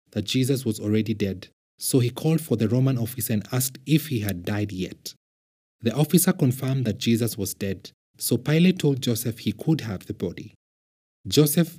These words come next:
bought a long sheet of linen cloth. Then he took Jesus' body down from the cross, wrapped it in the cloth, and laid it in a tomb that had been carved out of the rock.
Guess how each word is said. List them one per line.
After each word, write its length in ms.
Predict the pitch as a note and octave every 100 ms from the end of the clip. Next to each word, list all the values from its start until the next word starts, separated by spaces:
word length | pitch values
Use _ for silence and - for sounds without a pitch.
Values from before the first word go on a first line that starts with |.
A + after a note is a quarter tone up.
| -
bought 320 | G#2 F#2+ B2 - -
a 40 |
long 360 | G2+ A2 C3+ C3
sheet 380 | - - A2+ -
of 180 | A2 F#2+
linen 360 | F#2+ G2+ G2+
cloth. 440 | G#2 - - - - _ _ _
Then 300 | G#2 F#2+ C#3+
he 140 | D#3+ D#3+
took 460 | - - C#3 -
Jesus' 360 | - B2+ B2 B2+
body 320 | - A#2 A2
down 300 | G#2+ G#2 G2+
from 160 | G2+ F#2+
the 80 | -
cross, 540 | - G2+ - - - _ _ _
wrapped 360 | G2 A#2+ C#3 -
it 120 | D#3 -
in 180 | A#2
the 80 | G#2
cloth, 480 | G2 G#2+ F#2+ - - _ _ _
and 160 | - A2+
laid 320 | G#2+ C#3 C3+
it 160 | D#3 - -
in 180 | B2 A#2+
a 100 | G#2
tomb 440 | - - A#2+ A#2 A#2 -
that 200 | G#2 -
had 220 | G#2+ F2+
been 160 | G2 G2
carved 340 | - A#2 A#2 -
out 300 | C3 C3 B2+
of 120 | G#2
the 120 | - F#2
rock. 180 | F2+